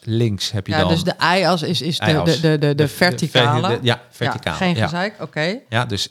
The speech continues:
Speaker 1: geen
Speaker 2: En
Speaker 1: gezeik onder, eh, eh, veel gezeik boven.
Speaker 2: Ja.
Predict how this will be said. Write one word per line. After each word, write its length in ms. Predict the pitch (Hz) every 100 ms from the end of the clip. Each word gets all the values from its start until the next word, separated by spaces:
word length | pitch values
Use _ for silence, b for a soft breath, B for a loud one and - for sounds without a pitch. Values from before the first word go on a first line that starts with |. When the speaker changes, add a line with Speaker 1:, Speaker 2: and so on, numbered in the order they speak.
| 117
Speaker 1:
geen 160 | -
Speaker 2:
En 60 | 123
Speaker 1:
gezeik 320 | 101 101 101
onder, 420 | 127 123 107 90 - b b _
eh, 720 | 104 95 92 90 - 92 90
eh, 60 |
veel 200 | 90 139
gezeik 340 | 120 110 90 85
boven. 440 | 123 156 151 175 -
Speaker 2:
Ja. 320 | - 156 185